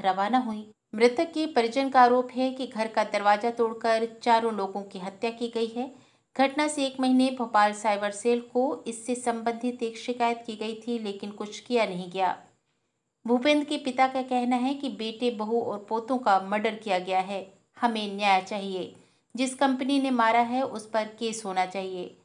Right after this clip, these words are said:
उनका कहना है कि भूपेंद्र ने बताया था कि मैं कर्ज से मुक्त हो चुका हूं।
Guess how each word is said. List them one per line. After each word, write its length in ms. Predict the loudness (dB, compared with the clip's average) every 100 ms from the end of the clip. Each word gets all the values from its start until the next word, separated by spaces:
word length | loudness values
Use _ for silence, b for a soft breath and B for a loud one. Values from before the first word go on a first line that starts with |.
| _ _ _
उनका 280 | 2 4 4
कहना 360 | 2 -2 0 0
है 260 | 0 -2
कि 160 | -2 -4 0
भूपेंद्र 460 | 2 4 4 2
ने 160 | 0 0
बताया 500 | 0 2 4 6 4
था 260 | 4 -2
कि 160 | 0 -2
मैं 240 | -2 -2
कर्ज 300 | 4 4 2
से 260 | -4 -2 -4
मुक्त 340 | -2 -4 -6
हो 60 | -8
चुका 280 | -6 -4 -2
हूं। 260 | -2 -8